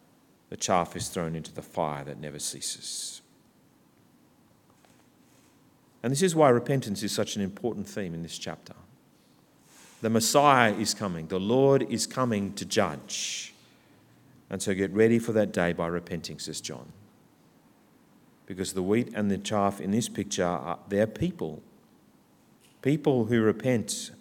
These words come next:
and people who refuse to repent. People who receive a welcome into the kingdom and peoples whose destiny is hell.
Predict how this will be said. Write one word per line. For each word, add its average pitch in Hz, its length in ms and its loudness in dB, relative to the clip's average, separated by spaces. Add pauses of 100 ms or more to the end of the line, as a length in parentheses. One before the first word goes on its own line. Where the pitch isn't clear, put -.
(420)
and 101 140 -6
people 107 240 -2
who 107 120 0
refuse 101 420 -4
to 73 120 -10
repent. - 640 -14 (1200)
People 131 340 4
who 117 100 2
receive 127 560 2
a 107 120 4
welcome 117 420 6
into 110 240 -2
the 107 100 -4
kingdom 104 720 -2 (880)
and 95 160 -4
peoples 101 520 0
whose 95 180 -2
destiny 80 720 -4
is 80 160 -6
hell. 65 300 -12